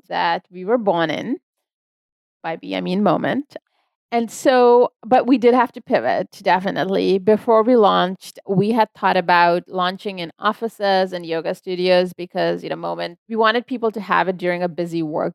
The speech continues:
day when they're most frazzled. Unfortunately, things closed down. And so we had to quickly pivot to a completely online strategy. And we built up the capability and skill set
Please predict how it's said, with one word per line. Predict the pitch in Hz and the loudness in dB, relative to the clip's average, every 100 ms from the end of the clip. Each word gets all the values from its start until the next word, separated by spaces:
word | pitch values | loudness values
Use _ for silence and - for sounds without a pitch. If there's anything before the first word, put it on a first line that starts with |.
| - | -4
day | 214 294 311 | 0 2 4
when | 240 185 | 2 2
they're | 175 | 2
most | 175 170 175 | 2 -4 -6
frazzled. | _ 175 - 180 202 294 - _ _ _ _ _ - | _ -2 -2 -2 -4 -4 -8 _ _ _ _ _ -6
Unfortunately, | 202 202 208 185 - 185 180 175 180 175 170 160 _ _ _ | -4 -2 -2 -2 0 0 0 0 0 0 -2 -6 _ _ _
things | - 156 - | -12 -12 -12
closed | - 220 196 | -4 -2 0
down. | 175 156 170 226 | -2 -2 -6 -8
And | 202 | -8
so | 202 | -8
we | 185 180 | -10 -4
had | 208 208 | -2 -4
to | 262 | -8
quickly | - - 220 - | -14 -12 -12 -6
pivot | 220 175 180 _ | 0 2 0 _
to | 185 | -8
a | 170 | -8
completely | - 185 - 175 185 170 160 - _ | -8 -12 -10 -16 -14 -12 -14 -14 _
online | 208 208 208 160 - | -2 0 2 0 -2
strategy. | - - - 190 220 311 - _ _ _ | -4 -2 0 -2 -2 -4 -6 _ _ _
And | 196 185 180 180 180 175 175 175 - | -6 -2 0 0 0 -2 -4 -8 -4
we | 185 165 175 175 175 175 170 | -4 -2 -4 -4 -6 -8 -10
built | 156 160 190 | -6 -6 -6
up | 185 | -10
the | - | -10
capability | - 175 175 196 302 285 269 262 | -12 -12 -6 0 4 4 2 0
and | 254 196 | 0 0
skill | - - 160 | -6 -6 -6
set | - 165 | 0 0